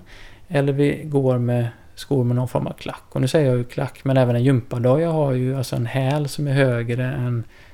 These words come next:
än framdelen på foten. Det kallas ju dropp då, så att man har lite dropp i skon. Så att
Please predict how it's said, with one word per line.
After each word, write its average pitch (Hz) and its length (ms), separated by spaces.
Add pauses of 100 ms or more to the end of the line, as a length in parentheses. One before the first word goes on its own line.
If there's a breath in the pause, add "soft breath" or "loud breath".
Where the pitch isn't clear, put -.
(160 soft breath)
än 131 140
framdelen 131 520
på 151 60
foten. 147 360
Det 143 60
kallas 120 360
ju 123 120
dropp 120 640
då, - 200
så - 120
att - 40
man 127 100
har 120 80
lite 117 180
dropp 127 460
i 160 80
skon. 170 380
Så - 100
att - 140